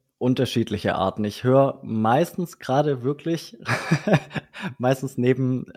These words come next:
ähm, also meistens noch deinen Podcast, höre ich, höre ich wirklich gern.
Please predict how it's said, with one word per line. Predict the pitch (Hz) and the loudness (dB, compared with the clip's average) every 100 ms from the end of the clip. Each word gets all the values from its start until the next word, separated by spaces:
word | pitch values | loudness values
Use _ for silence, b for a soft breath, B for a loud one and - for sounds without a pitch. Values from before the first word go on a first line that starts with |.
| - | -10
ähm, | 107 107 107 107 104 - | -6 -4 -4 -4 -6 -6
also | 110 104 - | -6 -4 0
meistens | 113 117 110 | 0 2 -2
noch | 104 | 0
deinen | 107 143 | 0 0
Podcast, | 156 156 - 160 170 - | -2 -4 2 2 0 0
höre | 135 156 | 2 2
ich, | 151 - | 0 -8
höre | 123 139 | -2 -2
ich | 143 | 0
wirklich | 135 143 - | -4 -4 -2
gern. | 127 147 190 | 2 2 -2